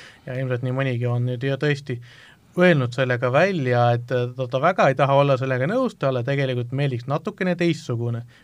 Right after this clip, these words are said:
Mis nüüd juhtub, kas see toob midagi kohe kaasa? Ilmselt, äh,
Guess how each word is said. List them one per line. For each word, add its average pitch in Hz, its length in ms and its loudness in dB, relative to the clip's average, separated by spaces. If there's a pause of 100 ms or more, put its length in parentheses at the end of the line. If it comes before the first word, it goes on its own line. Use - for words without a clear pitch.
(100)
Mis 226 140 -8
nüüd 175 160 -4
juhtub, 269 380 -4
kas 131 160 -6
see - 80 -12
toob 240 240 0
midagi 127 320 0
kohe 131 260 0
kaasa? 123 320 -4 (500)
Ilmselt, 139 600 -2
äh, 127 180 0